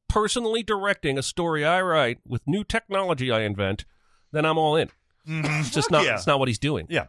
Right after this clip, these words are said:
Speaker 1: He's putting all his creative energies towards Avatar, which is a series I hate.
Speaker 3: Yep.
Speaker 1: Yeah,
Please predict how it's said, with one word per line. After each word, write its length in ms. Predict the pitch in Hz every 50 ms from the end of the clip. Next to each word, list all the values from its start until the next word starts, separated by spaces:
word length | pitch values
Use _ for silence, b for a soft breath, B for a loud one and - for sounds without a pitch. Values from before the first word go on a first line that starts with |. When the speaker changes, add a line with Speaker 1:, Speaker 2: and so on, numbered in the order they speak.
| _ _ _ _
Speaker 1:
He's 200 | - 131 127 -
putting 200 | - - 156 147
all 180 | 135 135 135 123
his 120 | 139 139
creative 480 | - - 135 131 131 131 120 110 - 131
energies 460 | 127 123 127 107 117 120 113 - -
towards 480 | - - 123 123 120 107 107 107 - _ _ _ _ _ _ _
Avatar, 540 | - 135 156 127 - - 107 92 92 110 120
which 160 | 117 101 -
is 200 | 104 - - - -
a 20 | 101
series 400 | - - - 92 92 92 87 87
I 100 | 82 80
hate. 280 | 87 101 104 90 - _ _
Speaker 3:
Yep. 140 | - 104 - _ _ _ _ _ -
Speaker 1:
Yeah, 120 | 95 78